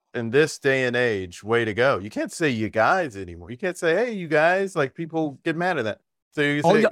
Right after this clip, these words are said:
Speaker 2: all y'all is
Speaker 1: "Y'all"
Speaker 2: inclusive.
Speaker 1: works.
Speaker 2: It, it's all. It's how you, you can't, it's hard to get broader than that. And think
Speaker 1: Right.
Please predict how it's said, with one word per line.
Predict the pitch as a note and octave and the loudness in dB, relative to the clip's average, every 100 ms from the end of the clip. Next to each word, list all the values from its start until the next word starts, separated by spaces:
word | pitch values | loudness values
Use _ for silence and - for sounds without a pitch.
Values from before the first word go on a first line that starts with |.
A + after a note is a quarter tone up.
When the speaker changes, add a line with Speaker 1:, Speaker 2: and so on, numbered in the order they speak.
| - | 2
Speaker 2:
all | F3 | 2
y'all | G#3 G3+ | 4 6
is | A3 | 8
Speaker 1:
"Y'all" | F#3+ F#3+ | 8 6
Speaker 2:
inclusive. | G#3+ G#3+ | 2 0
Speaker 1:
works. | G#3+ - | -2 -6
Speaker 2:
It, | G#3 - _ | -14 -14 _
it's | F#3+ F#3 - - | 0 0 -4 0
all. | D3 C3+ G#2+ - _ _ _ _ _ - | 2 2 -2 -10 _ _ _ _ _ -4
It's | E3+ - D3 | -4 -4 -6
how | C#3+ G3 | -2 -2
you, | E3 D#3+ | -2 -8
you | F#3 F3+ | -8 -8
can't, | G#3 F#3 | -8 -6
it's | |
hard | E3+ A3+ | -2 0
to | G#3+ | 0
get | G3+ | 0
broader | G#3 B3+ B3 | 4 2 0
than | C#3+ | -6
that. | A#2 G2+ E3+ | -10 -6 -4
And | E3+ | 2
think | B3 | 6
Speaker 1:
Right. | C#4+ - | 6 6